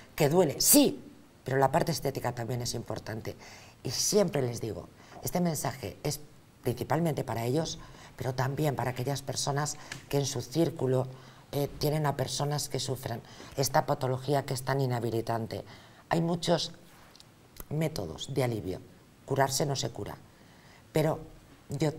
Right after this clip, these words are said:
siempre les digo que les hablo de uno muy eficaz, enormemente eficaz, y oigan, el más cómodo del mercado. Y es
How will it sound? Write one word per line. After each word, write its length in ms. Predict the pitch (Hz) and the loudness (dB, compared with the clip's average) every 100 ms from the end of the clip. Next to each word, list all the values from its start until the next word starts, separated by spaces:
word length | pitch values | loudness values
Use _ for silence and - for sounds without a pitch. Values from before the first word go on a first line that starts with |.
| - - | -6 -6
siempre 320 | 165 147 143 | -2 0 2
les 160 | 139 | 2
digo 300 | 147 139 143 | 2 2 0
que 260 | - 143 - - - - - - | 0 -2 -2 -10 -20 -20 -20 -2
les 340 | 135 135 - - | 2 4 2 4
hablo 400 | 151 151 127 120 - - - | 4 6 2 0 -6 -10 2
de 160 | 147 | 4
uno 260 | 147 139 127 | 4 2 0
muy 400 | 139 185 208 254 | 2 4 6 6
eficaz, 400 | 240 180 180 175 - - - - - - - | 4 4 4 2 0 -14 -20 -20 -20 0 12
enormemente 640 | 196 208 240 226 202 180 | 12 12 8 6 6 4
eficaz, 400 | 180 165 - 175 - - | 2 2 4 2 2 -4
y 120 | 156 147 | 0 2
oigan, 280 | 147 131 - - - - - - | 2 0 -4 -14 -20 -20 -20 -8
el 180 | - 123 | -2 0
más 260 | 120 127 127 | 2 0 -2
cómodo 320 | - 143 139 | -2 0 2
del 140 | 139 120 | 2 2
mercado. 520 | 123 123 131 107 - - - - - - - - - - - - - - | -2 0 0 0 -4 -12 -20 -20 -20 -20 -20 -20 -18 -16 -16 -18 -20 2
Y 140 | 185 190 | 8 8
es 260 | 190 - | 8 0